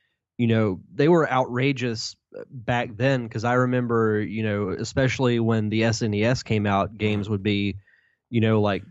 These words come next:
Speaker 1: sixty bucks,
Speaker 2: Yeah,
Speaker 1: and I'm like,
Speaker 2: that's,
Speaker 1: "Wow, that's so
Speaker 2: that's
Speaker 1: much,"
Speaker 2: pretty much
Speaker 1: but
Speaker 2: when they jumped up to sixty bucks is when the S N E S came out. I mean, you think about it, you know, back in the late eighties, fifty bucks was a lot of money, especially to a kid. Like, I,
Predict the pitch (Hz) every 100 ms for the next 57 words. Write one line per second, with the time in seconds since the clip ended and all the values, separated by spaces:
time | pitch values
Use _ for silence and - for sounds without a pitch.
0 | - - 123 - 117 104 110 92 87 113
1 | 92 117 113 139 151 - - 156 160 107
2 | 127 147 143 113 110 104 104 87 107 104
3 | 110 127 - 131 - 87 - 85 78 76
4 | - 80 85 80 76 82 85 80 76 73
5 | - 82 78 73 71 71 95 110 135 226
6 | 277 277 190 123 107 - _ _ _ _
7 | _ _ 160 123 208 202 143 113 107 160
8 | 110 120 170 110 90 - _ _ 160 403
9 | 311 220 151 269 - 117 101 110 143 101
10 | 127 196 87 73 - 139 135 196 196 185
11 | 139 - 190 139 78 76 _ 87 98 85
12 | 78 104